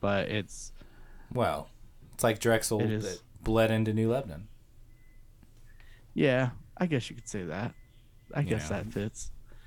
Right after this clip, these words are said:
Speaker 1: But it's big, dude. Xenia's huge. There's a
Speaker 2: Oh,
Speaker 1: bunch of
Speaker 2: no,
Speaker 1: people
Speaker 2: it
Speaker 1: in
Speaker 2: is.
Speaker 1: Xenia.
Speaker 2: It is. No, I'm aware how big it is. But I just feel
Speaker 1: I
Speaker 2: like
Speaker 1: always
Speaker 2: it's so
Speaker 1: call it
Speaker 2: spread out. <clears throat>
Speaker 1: It is. It has, it covers a decent sized footprint.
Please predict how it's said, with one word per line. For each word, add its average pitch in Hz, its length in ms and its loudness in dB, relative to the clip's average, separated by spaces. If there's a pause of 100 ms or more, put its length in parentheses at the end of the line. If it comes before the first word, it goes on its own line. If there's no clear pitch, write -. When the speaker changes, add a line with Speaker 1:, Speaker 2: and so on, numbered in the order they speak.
(720)
Speaker 1:
But 147 100 -2
it's 165 120 0
big, 131 300 2
dude. 139 180 4
Xenia's 139 420 2
huge. 254 380 2
There's 170 240 0
a 190 60 2 (180)
Speaker 2:
Oh, 156 200 12
Speaker 1:
bunch - 20 -
of 143 60 6
Speaker 2:
no, 156 140 12
Speaker 1:
people 92 120 4
Speaker 2:
it 120 100 4
Speaker 1:
in 147 340 8
Speaker 2:
is. 90 240 -4
Speaker 1:
Xenia. - 40 -
Speaker 2:
It 113 120 0
is. 90 520 0
No, 90 180 -6
I'm 107 200 2
aware 107 400 0
how 87 100 -8
big 110 220 8
it 80 100 4
is. 71 300 0 (760)
But 117 120 12
I 135 40 12
just 147 160 10
feel 175 120 12
Speaker 1:
I 170 40 12
Speaker 2:
like 156 60 12
Speaker 1:
always 139 140 12
Speaker 2:
it's - 20 10
so 156 140 12
Speaker 1:
call 147 60 12
it 147 40 12
Speaker 2:
spread 123 340 12
out. 117 340 10 (440)
<clears throat> - 40 4 (360)
Speaker 1:
It 117 140 0
is. 98 480 -4
It 120 160 2
has, 117 260 2
it 123 120 -2
covers 120 360 0
a 107 60 -4
decent 104 320 -6
sized 113 320 -2
footprint. 110 500 -4